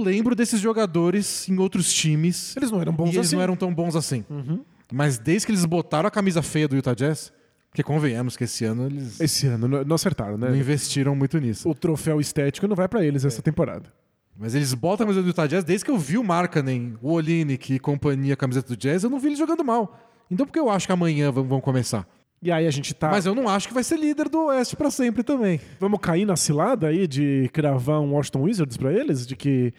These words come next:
Speaker 1: É,
Speaker 2: é
Speaker 1: isso.
Speaker 2: sustentável e que eles deveriam continuar pelo menos indo bem na Conferência Oeste, se não liderando?
Speaker 1: Eu, eu apostaria num, num trajeto mais Oklahoma City Thunder.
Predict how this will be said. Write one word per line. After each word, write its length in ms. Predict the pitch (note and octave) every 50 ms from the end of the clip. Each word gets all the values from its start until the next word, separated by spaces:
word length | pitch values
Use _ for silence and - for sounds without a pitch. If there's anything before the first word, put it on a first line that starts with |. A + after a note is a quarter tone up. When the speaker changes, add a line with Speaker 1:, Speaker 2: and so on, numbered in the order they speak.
| - - -
Speaker 1:
É, 180 | D#3+ C3 C3 -
Speaker 2:
é 20 |
Speaker 1:
isso. 120 | F3+ E3+ -
Speaker 2:
sustentável 960 | G3 D3+ C3+ F3 D#3+ D3 B2+ - D3 D#3 F#3 A#3+ C#4 A#3 G#3 F#3+ E3 D#3+
e 120 | D#3 D#3 D3
que 120 | - D#3+
eles 120 | D3+ D3 B2+
deveriam 360 | D3 D3 C3 C#3 D3 D3+ D#3+ D3
continuar 580 | - D#3 D3 C3+ - D3 D3 C#3+ C#3+ C#3+ C#3+
pelo 260 | - D3+ D3+ D3 C#3+
menos 640 | C#3 C#3 D3 D3 C#3+ C#3+ C3 G#2+ F#2+ - - - - _ _ _ _ _ _ _ _ - -
indo 240 | G3+ F3+ C#3 D#3 D3
bem 240 | B2 D#3+ E3+ A#3
na 120 | A#3+ F3+ C#3+
Conferência 420 | C3+ C#3 C3 - C3+ C3+ - - C3
Oeste, 240 | D3 D#3 - D3
se 100 | B2+ -
não 140 | C#3+ C#3+ C#3
liderando? 560 | C3 B2+ A#2+ C3 B2 G3 C4 D#4 G3 C#3+ A2+ - _ _ -
Speaker 1:
Eu, 220 | D3 D3+ E3+ G3
eu 180 | F#3+ F3+ F#3 G#3
apostaria 640 | G3 - G3 F#3+ - - G#3 F#3+ E3+ E3 E3+ F3
num, 120 | F3 F3 F3+
num 320 | F3+ F3+ E3+ E3 E3 E3+ E3
trajeto 680 | - E3+ D#3+ D3+ B2 A#2+ D3+ D3 D3+ D3 - D#3+ D3+ D3
mais 420 | C#3+ C3+ C3 C3+ C#3+ C#3+ C3+ B2
Oklahoma 440 | D3 C#3+ - D3 B2 C3 C#3 C3+ C3
City 220 | - - C#3 C3
Thunder. 320 | C3 - G#2+ G2 F2 F#2